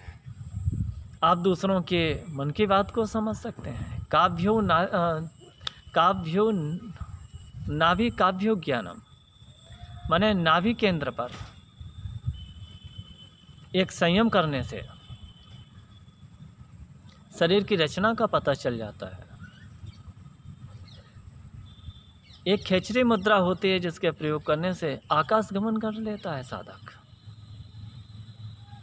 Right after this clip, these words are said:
आकाश में विचरण कर सकता है। और सारी विधियों के ऊपर तो मैं बाद में बताऊंगा, प्रकाश डालूंगा,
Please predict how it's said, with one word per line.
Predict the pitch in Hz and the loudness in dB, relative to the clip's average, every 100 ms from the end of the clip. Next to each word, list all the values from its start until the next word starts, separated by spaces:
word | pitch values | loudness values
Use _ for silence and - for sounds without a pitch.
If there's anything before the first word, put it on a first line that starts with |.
| - - - - - - - - - - - - - - - | -16 -16 -20 -18 -18 -18 -20 -20 -20 -20 -20 -20 -20 -12 -2
आकाश | 170 170 233 226 247 | 0 4 2 2 2
में | 233 254 | 2 2
विचरण | 208 262 254 208 | 2 2 2 4
कर | 175 | 2
सकता | 143 143 - 135 | 2 -4 -2 -2
है। | 120 120 - - - - - - - - - - - - - - | -2 -6 -10 -20 -20 -20 -20 -20 -20 -20 -20 -20 -20 -20 -8 2
और | 175 226 | 2 4
सारी | 233 220 220 | 4 4 2
विधियों | 175 170 196 | 0 2 2
के | 202 | 2
ऊपर | 202 185 180 | 2 4 2
तो | 208 | 2
मैं | 190 147 | 2 4
बाद | 135 139 | 4 4
में | 175 185 | 0 0
बताऊंगा, | 160 143 139 139 | 0 -2 0 0
प्रकाश | 139 135 139 131 | 0 2 0 2
डालूंगा, | 135 123 123 135 | -2 -2 -6 -8